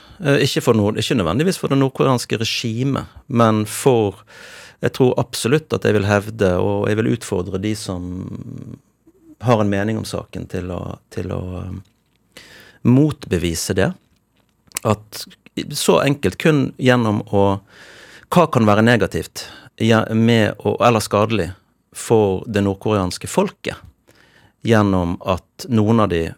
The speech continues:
får samarbeide med kollegaer fra utlandet, og dermed både gi fra seg og motta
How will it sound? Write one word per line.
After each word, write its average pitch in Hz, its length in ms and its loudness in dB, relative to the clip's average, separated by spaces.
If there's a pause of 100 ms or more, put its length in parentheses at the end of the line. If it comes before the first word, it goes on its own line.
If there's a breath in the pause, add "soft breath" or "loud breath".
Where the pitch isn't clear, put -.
får 85 580 -4 (160)
samarbeide 90 760 -2
med 87 420 -4
kollegaer 90 520 -2
fra 71 140 -6
utlandet, 85 600 -8
og 92 140 -10
dermed 85 520 -2
både 85 500 -4 (480 loud breath)
gi 101 300 0
fra 127 280 2
seg 82 320 -4
og 110 100 4
motta 104 520 -2